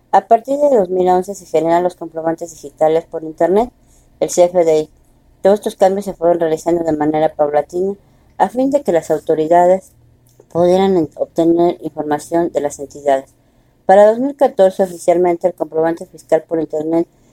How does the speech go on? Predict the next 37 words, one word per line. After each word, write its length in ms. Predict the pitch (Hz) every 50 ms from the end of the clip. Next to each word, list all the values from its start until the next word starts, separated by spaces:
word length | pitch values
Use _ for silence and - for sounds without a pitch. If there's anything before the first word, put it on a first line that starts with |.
| _ _ _
se 180 | - - 196
volvió 280 | 196 214 220 220 233 254
obligatorio 600 | 240 240 233 208 180 - - 180 175 180 185 185
para 160 | - 165 160
todos 180 | - - 170 165
los 140 | 165 160 -
contribuyentes, 720 | - 170 170 170 170 170 180 190 196 208 214 - 202 -
dejando 400 | - 170 - - 175 185 185 185
años 240 | 180 180 180 180 175
atrás 380 | 160 - 160 165 170 175 - -
a 60 | -
las 220 | 143 143 143 - -
imprentas 600 | 151 147 - 160 175 175 180 180 180 196 202 - _ _ _ _ _ _ _ _ _
y 100 | 196 196
realizando 500 | 208 214 208 214 214 247 247 254 262 269
un 40 |
cambio 320 | 254 - 214 208 208 202 202
importante 560 | 190 _ 151 147 - _ 165 165 170 175 175
para 200 | - - 151 147
nuestro 320 | 143 143 139 _ _ 160
país. 400 | - _ 170 180 196 220 214 - _ _ _ _ _ _ _ _ _ _
Con 160 | 190 190 208
este 200 | 233 220 - 269
gran 220 | 247 247 233 220 -
paso 280 | 180 175 180 - 214
desaparece 640 | 202 185 - - 156 - - 156 156 160 165 - 190
la 140 | 185 160 151
forma 360 | _ 165 165 170 175 170 165
de 80 | 156 151
facturación 680 | - - 139 - _ 156 156 156 156 - 185 190 190
mediante 300 | 185 170 160 151 - -
el 80 | 143 -
comprobante 540 | - 139 - - 156 156 156 160 160 170 170
fiscal 420 | _ 160 151 - _ 170 170 170
C 160 | - - 151
F 220 | 151 - 185 180 180
D 200 | 185 190 196